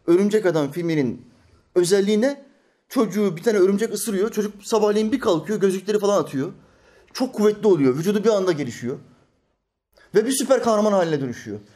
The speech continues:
Efendim işte elinden ağlar falan fışkırıyor. Örümcek oluyor bildiğin ya. Bir anda, bir gecede örümcek oluyor adam. Şimdi o zengin adam da bunu seyretmiş, seyretmiş. Hayali gerçek olarak telakki ediyor.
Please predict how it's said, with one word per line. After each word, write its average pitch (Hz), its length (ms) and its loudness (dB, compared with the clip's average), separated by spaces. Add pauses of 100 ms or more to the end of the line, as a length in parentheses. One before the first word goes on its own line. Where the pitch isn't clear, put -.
(180)
Efendim 208 300 -2
işte 175 180 -4
elinden 202 440 2 (140)
ağlar 196 340 2
falan 190 220 -2
fışkırıyor. 135 400 -8 (200)
Örümcek 302 360 2
oluyor 202 200 2
bildiğin 131 220 -2
ya. 175 160 -6 (680)
Bir 262 220 2
anda, 196 200 2
bir 240 80 2
gecede 254 220 2
örümcek 240 340 0
oluyor 170 180 2
adam. 113 160 -6 (520)
Şimdi 202 560 0
o 254 140 0
zengin 233 300 -2
adam 220 260 0
da 185 100 -2
bunu 220 120 -4
seyretmiş, 269 380 -6
seyretmiş. 202 540 -4 (540)
Hayali 208 600 0 (320)
gerçek 185 420 -4
olarak 160 260 -6
telakki 113 360 -8
ediyor. 95 280 -10